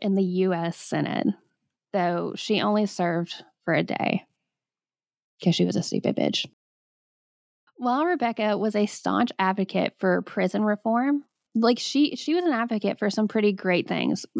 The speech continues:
She was an advocate for prison reform, women's suffrage, and education reform.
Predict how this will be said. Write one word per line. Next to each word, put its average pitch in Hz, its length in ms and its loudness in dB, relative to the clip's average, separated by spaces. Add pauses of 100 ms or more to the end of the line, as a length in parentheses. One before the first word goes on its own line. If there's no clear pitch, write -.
She 208 240 0
was 202 140 0
an 196 80 -4
advocate 190 380 -2
for 185 140 0
prison - 300 -2
reform, 277 480 0 (360)
women's 202 380 0
suffrage, 262 580 -2 (420)
and 202 280 0
education 208 580 0
reform. - 500 0